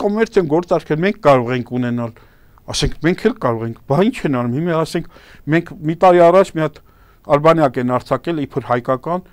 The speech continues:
միչե հիմի լուսանկարները չկա, ուր են այդ արբանյակի լուսանկար, ինչի համար արձակեցին, ասենք, սալյուտ էր, որ, ասենք, հրավառություն ուղարկեցին, ինչ, ինչ, ասենք, Snoop Dogg-ին բերեցին վեց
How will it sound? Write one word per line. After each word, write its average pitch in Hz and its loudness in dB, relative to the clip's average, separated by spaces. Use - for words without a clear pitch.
միչե 185 0
հիմի 190 0
լուսանկարները 156 -2
չկա, - -10
ուր 208 2
են 170 2
այդ 120 -6
արբանյակի 127 -4
լուսանկար, 120 -10
ինչի 185 -2
համար 180 2
արձակեցին, 139 -2
ասենք, 156 -4
սալյուտ 147 4
էր, 202 2
որ, 135 2
ասենք, 127 -8
հրավառություն 143 4
ուղարկեցին, 135 -2
ինչ, 220 0
ինչ, 185 -6
ասենք, 170 -6
Snoop 190 -2
Dogg-ին 151 2
բերեցին 135 -2
վեց 135 -4